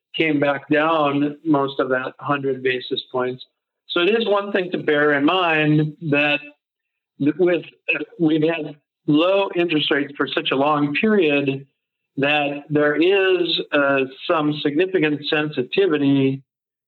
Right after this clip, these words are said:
from an affordability perspective to upside movements in interest rates.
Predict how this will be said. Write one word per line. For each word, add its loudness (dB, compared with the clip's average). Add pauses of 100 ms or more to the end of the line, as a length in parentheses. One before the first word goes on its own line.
(240)
from 0
an -2
affordability 2
perspective -2 (220)
to 0
upside -2
movements 0 (160)
in -2
interest -4
rates. -10